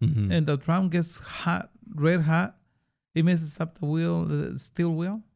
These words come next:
Speaker 1: Mm.
Speaker 2: on the tires.
Speaker 1: You know, then that, that is exactly true, because not only have you had to deal with stuff on the repair side of it,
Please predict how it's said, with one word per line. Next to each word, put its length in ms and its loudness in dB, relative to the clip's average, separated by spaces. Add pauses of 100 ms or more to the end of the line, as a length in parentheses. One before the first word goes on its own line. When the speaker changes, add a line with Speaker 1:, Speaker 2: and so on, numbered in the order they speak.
(180)
Speaker 1:
Mm. 420 2 (340)
Speaker 2:
on 120 -2
the 100 -2
tires. 480 -4 (380)
Speaker 1:
You 140 4
know, 460 8
then 320 6
that, 400 6
that 180 8
is 160 8
exactly 400 4
true, 260 6
because 600 6
not 240 2
only 220 2
have 100 -2
you 260 6
had 320 4
to 60 0
deal 240 6
with 160 2
stuff 360 0 (300)
on 320 6
the 100 8
repair 360 6
side 260 2
of 120 2
it, 200 2